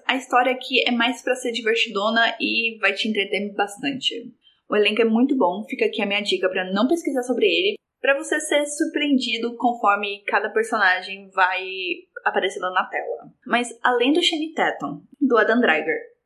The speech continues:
e do Daniel Craig, que eu já citei. Temos Kate Holmes, Catherine Watterson, de Animais Fantásticos, e o Jack Quaid, de The Boys.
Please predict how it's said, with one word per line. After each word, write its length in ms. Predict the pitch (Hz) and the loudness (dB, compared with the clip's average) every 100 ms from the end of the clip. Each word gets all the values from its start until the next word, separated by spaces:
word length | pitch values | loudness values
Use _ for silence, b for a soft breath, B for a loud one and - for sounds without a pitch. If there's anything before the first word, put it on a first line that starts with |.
| - | -2
e 340 | 233 269 294 226 | 0 0 -2 0
do 120 | 220 | 2
Daniel 340 | - 185 180 | 2 0 0
Craig, 500 | - 170 175 196 - | 2 0 0 -6 -6
que 80 | - | -4
eu 40 | 190 | -4
já 180 | 185 | -2
citei. 600 | 170 - 165 160 190 285 - _ _ | -6 -4 -2 0 -2 -4 -8 _ _
Temos 340 | - 196 185 - | 0 0 0 -6
Kate 340 | - 262 269 269 | -2 0 0 -4
Holmes, 580 | 214 196 220 220 - - _ - | -2 -2 -2 -6 -12 -20 _ -2
Catherine 560 | 240 240 254 254 - _ | -2 0 0 -2 -4 _
Watterson, 680 | 208 196 226 254 - 262 294 | -2 0 2 0 0 0 2
de 300 | 247 214 185 | 2 0 0
Animais 320 | 185 180 165 - | 0 0 -4 -4
Fantásticos, 600 | 214 214 262 - - - - B B - | 0 2 2 -2 -8 -12 -18 B B 0
e 340 | 269 - - | 2 2 0
o 40 | 254 | 0
Jack 260 | 247 247 269 - | 2 0 -2 -4
Quaid, 480 | - 202 226 - 226 | 0 2 2 -4 -8
de 300 | 220 220 233 | -4 -4 0
The 80 | 202 | 0
Boys. 540 | 175 - - - - | 0 -2 -6 -14 -18